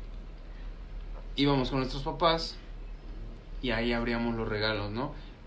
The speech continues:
Igual, en algún momento me regalaron una patineta, no recuerdo si llevé la patineta ahí a la cama para que vieran mi patineta, yo creo que sí. Eh,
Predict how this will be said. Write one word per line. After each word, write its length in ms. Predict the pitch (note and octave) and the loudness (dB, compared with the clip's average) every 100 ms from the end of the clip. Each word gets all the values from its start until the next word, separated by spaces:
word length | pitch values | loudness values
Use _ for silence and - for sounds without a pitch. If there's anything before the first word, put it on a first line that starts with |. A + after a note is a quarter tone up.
| - | 2
Igual, 420 | C#3 F3 G#3 D#3+ C3+ | 6 10 8 8 4
en 140 | B2+ | 4
algún 200 | C3 C3+ | 6 6
momento 280 | C#3 C3+ C#3+ | 6 4 4
me 120 | B2+ | 6
regalaron 320 | A#2 A2 A#2+ B2 | 6 8 8 6
una 200 | B2 A#2+ | 4 4
patineta, 520 | A#2 C3 B2 A#2 A#2+ | 0 2 0 2 2
no 140 | C3 | 4
recuerdo 380 | B2 G#2+ B2 A#2+ | 4 4 4 2
si 140 | G#2+ | 2
llevé 200 | G#2+ G#2+ | 2 4
la 160 | A#2 A2+ | 4 4
patineta 500 | G#2+ - A2+ A2+ A2+ | 2 2 2 2 2
ahí 140 | A2 | 2
a 60 | A2+ | 4
la 160 | G#2+ G#2+ | 4 4
cama 320 | A2+ A#2 G#2+ | 4 4 2
para 260 | G2 G2 | 2 0
que 120 | F#2+ G#2 | -2 0
vieran 320 | A2+ A2+ A2 | 2 0 0
mi 80 | G#2 | 0
patineta, 680 | G#2 - A2+ A#2+ A2+ B2+ - - - - - - | 0 2 2 2 2 -2 -4 -6 -6 -6 -4 2
yo 100 | A#2 | 4
creo 160 | A2+ | 4
que 140 | G2+ G2 | 2 0
sí. 200 | G#2+ G2+ - - - - - - - - - | -2 -4 -4 -6 -6 -6 -6 -6 -6 -6 -4
Eh, 580 | - G#2 G2+ G2 F#2+ | -2 0 2 4 2